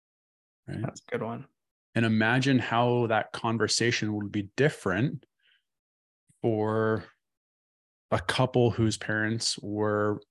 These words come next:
Speaker 1: either both separated or divorced, or one was happily married and the other couple was in a really, say,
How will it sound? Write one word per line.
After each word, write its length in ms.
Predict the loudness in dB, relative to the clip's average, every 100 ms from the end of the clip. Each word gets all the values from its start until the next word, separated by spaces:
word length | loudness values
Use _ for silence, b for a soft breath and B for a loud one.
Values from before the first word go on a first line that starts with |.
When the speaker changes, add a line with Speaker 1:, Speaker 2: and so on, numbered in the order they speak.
| _ _ _ _ _ _ -2
Speaker 1:
either 220 | 0 2
both 240 | 0 0
separated 460 | 0 -2 0 0 0
or 60 | -2
divorced, 680 | -4 -4 -2 0 -2 -6 -4
or 160 | 0 0
one 380 | 0 2 2 2
was 120 | 0
happily 520 | 0 0 0 0 0
married 420 | -2 -2 -2 -2 -6 B B B B
and 140 | 0 2
the 140 | 2
other 260 | 2 4 2
couple 460 | 0 -4 0 2
was 200 | 2 0
in 100 | 0
a 100 | 0
really, 380 | 0 0 0 -2 -10 -20 b b b b b b b b b _ _ _ _ _ _ B _ _ _ _
say, 560 | -4 2 2 4 2